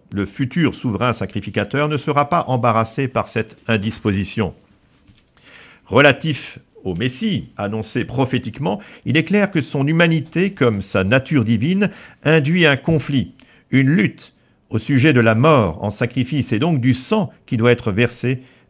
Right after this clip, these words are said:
pour la rédemption des hommes. Ce n'est pas sans lutte que Yeshua a accepté la mission qui lui était confiée.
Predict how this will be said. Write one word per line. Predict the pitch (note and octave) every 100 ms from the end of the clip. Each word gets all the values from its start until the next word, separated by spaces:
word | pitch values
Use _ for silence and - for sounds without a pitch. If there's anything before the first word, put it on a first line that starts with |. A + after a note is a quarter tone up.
| -
pour | G#2
la | G2
rédemption | F2 A2 G#2 F#2+ - G2
des | F#2 G2
hommes. | F#2+ C#2 - _ _ - - - _
Ce | -
n'est | F3
pas | F#3+ G3
sans | - C3+
lutte | C#3 G#3 -
que | B2
Yeshua | A#2 G#2 - C3+ A#2+
a | F#2
accepté | A2+ - A#2 - B2
la | G2
mission | A2 A#2+ - A#2+
qui | G#2+
lui | G2
était | G2 G2
confiée. | - F#2+ - E2+